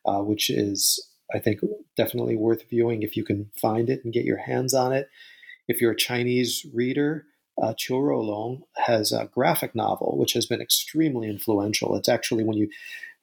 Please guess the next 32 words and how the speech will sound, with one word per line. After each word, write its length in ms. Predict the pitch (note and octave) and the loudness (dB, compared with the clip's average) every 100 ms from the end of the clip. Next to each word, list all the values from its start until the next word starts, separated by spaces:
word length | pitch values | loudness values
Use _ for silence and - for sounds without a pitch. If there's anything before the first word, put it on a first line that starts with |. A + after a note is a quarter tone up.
| - | -6
uh, 200 | - G#2 - | -2 -2 0
talk 300 | - F#3+ - - - | 4 4 2 -8 -6
about 320 | - A2+ B2 - _ _ | -2 0 -2 -8 _ _
to 100 | - - | -4 0
cultural 440 | - C3+ - A2+ A2 | 0 2 0 0 0
workers 580 | A2+ A#2 A#2 A2 G2 | 0 0 -2 -2 -2
who 400 | - G#2+ G2+ G#2 - _ _ - | 0 2 2 0 -6 _ _ -8
have 120 | G#2 | 2
written 240 | A#2 A#2+ - | 2 2 -4
poems 720 | B2+ C3+ A#2+ G#2 G2+ G2+ G2+ | 0 0 0 -4 -4 0 0
and 340 | G2+ G2 G2 - _ _ - | 0 -6 -12 -18 _ _ 4
written 260 | B2 B2+ A#2 | 4 4 -2
novels 800 | B2 B2+ B2+ A#2+ A#2 A2+ G#2 A#2 | 0 0 0 0 0 0 0 0
and, 460 | G#2+ G#2 G#2 G#2 | 0 -2 -6 2
um, 480 | A2 F#2+ F#2 F2+ G#2+ - - - | 4 4 0 -4 -14 -12 -8 -6
approach 500 | - - C3+ C3 - | -4 0 2 2 0
this, 360 | A#2 - - | 0 0 0
you 80 | A#2+ | -2
know, 140 | G#2 | -2
in, 100 | G#2 G#2 | -6 -6
from 160 | - G#2 | -8 -8
television, 640 | - D#3 D#3 B2+ A#2 A2+ | -4 0 2 0 -2 -4
from 140 | - B2+ | -4 0
all 120 | D#3 | 2
different 280 | C3+ C3 A#2+ | 2 -2 -2
perspectives, 520 | A2 - B2 - G#2+ | -2 2 2 2 -2
and 120 | G#2+ | -2
you 40 | - | 0
ask 260 | A2+ A#2 | 2 2
them, 280 | - G2 G2 - - - _ _ _ | 0 -2 -4 -10 -20 -20 _ _ _
"What 180 | B2 A#2+ | 0 2
was, 300 | A#2+ - | 0 -4